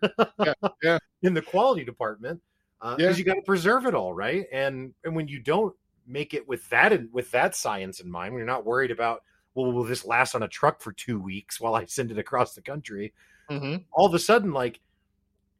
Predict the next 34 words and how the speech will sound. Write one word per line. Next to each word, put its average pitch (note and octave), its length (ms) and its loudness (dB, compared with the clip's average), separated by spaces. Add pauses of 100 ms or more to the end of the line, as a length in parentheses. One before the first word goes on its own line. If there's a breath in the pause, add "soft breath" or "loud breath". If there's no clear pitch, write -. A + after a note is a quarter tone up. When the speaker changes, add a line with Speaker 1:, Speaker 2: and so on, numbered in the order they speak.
(100)
Speaker 1:
it, D#3 160 -14 (100)
it E3+ 180 0
changes F#3 520 2
it. A#2+ 200 -2
And C3+ 380 -4 (640)
honestly, D#3+ 460 2
in A#2 60 -2
my A#2+ 100 2
experience, C3+ 400 -4
any, F#3+ 260 2
I, E3+ 240 2
I F3 60 2
can't G3+ 280 0
think D#3+ 180 -2
of B2+ 80 -2
a A#2+ 40 -2
single D3 320 -2
example A#2+ 400 -4
of G2 80 -6
something G#2+ 380 -6
that's F#2 160 -8
prepackaged A2 1000 -4 (920)
that A2 380 2 (500)
is A#2+ 180 -6
better F#2+ 720 0 (460)
than G#2 200 0
the G2+ 100 0
homemade G2 500 -2
version E2 340 -8
of - 160 -20
it. - 120 -20 (180)
Does A#2+ 160 -4
that F3+ 160 8
exist? E3 640 0